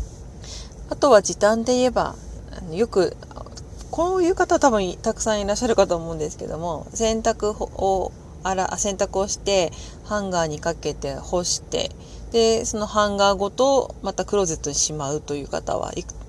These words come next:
なんかよく聞く話なんですけども、まあ、そういうものとお-、同じような考えかなと私は思いますので、ぜひそういうところをたくさん、まあ、これからも見つけていけたらいいなと思っています。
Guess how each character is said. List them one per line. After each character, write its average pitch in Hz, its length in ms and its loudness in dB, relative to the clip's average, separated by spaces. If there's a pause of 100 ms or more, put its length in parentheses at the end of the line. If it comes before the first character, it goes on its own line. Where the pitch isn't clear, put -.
(100)
な 165 100 -6
ん - 40 -10
か 160 120 -2
よ 170 140 0
く 165 100 -4
聞 - 180 -6
く 196 80 4
話 185 400 0
な 170 140 2
ん 143 60 -8
で 147 120 -8
す - 100 -4
け - 60 -6
ど - 120 -10
も、 185 300 -2 (640)
ま 302 100 0
あ、 254 40 2
そ 247 160 2
う - 20 2
い 247 80 2
う 247 60 2
も 240 140 0
の 240 100 2
と 160 320 4 (180)
お-、 190 160 -4
同 202 140 4
じ 196 140 2
よ 240 60 6
う - 20 2
な 208 100 4
考 180 320 0
え 190 100 6
か 151 140 0
な 175 240 0
と 151 160 -4
私 135 380 -8
は 151 180 -4
思 156 300 -8
い 160 100 -6
ま 170 160 -6
す - 160 -4
の 156 180 -10
で、 170 320 -2 (500)
ぜ 226 140 -2
ひ 214 120 -4
そ 185 160 0
う - 20 2
い 180 40 0
う - 40 -8
と 185 120 -4
こ 196 180 -2
ろ 202 260 0 (380)
を 190 260 -2
た 175 140 -8
く - 80 -2
さ 214 200 0
ん、 208 80 -10 (240)
ま 208 100 -2
あ、 - 20 0
こ 196 160 2
れ 190 100 2
か 202 120 6
ら 208 100 6
も 180 100 -2
見 156 160 -6
つ - 100 -6
け 180 120 -4
て 196 160 -4
い 190 80 -4
け 202 100 -4
た 226 160 0
ら 208 140 0
い 185 100 -4
い 175 60 -6
な 196 320 -2
と 208 280 -4 (180)
思 175 200 -10
っ - 20 -14
て - 200 -10
い 156 160 -10
ま 170 260 -6
す。 - 220 -10